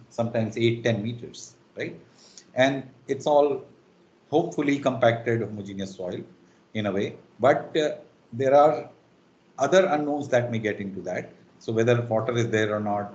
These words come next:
whether there are other structures coming in interface and so on. So those we have to deal with besides the stability of the slope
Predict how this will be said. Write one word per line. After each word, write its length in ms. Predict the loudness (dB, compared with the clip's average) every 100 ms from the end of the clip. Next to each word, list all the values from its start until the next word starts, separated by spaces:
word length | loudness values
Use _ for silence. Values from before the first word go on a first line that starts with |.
| -10
whether 240 | -6 -2 -2
there 200 | 0 0
are 200 | -2 -4
other 320 | -2 -2 -2 -12 _ -16
structures 560 | -8 -6 0 0 0
coming 300 | -2 -4 -2
in 280 | -4 -6 -8 -10
interface 680 | -6 -4 -4 -2 -2 -4 -12
and 140 | -14
so 120 | -10 -10
on. 180 | -10 -16 -20 _ _
So 320 | -2 -2 -2 -12 -10
those 380 | 2 6 6 4
we 120 | -4 0
have 200 | 0 0
to 60 |
deal 240 | 4 4 6
with 180 | 2
besides 460 | 0 2 6 6 6
the 280 | 4 2 0 -16 _ _ _ _ -4
stability 580 | 0 4 4 2 0 2
of 140 | 2
the 240 | 2 0 -4 -14
slope 440 | 0 2 2 -6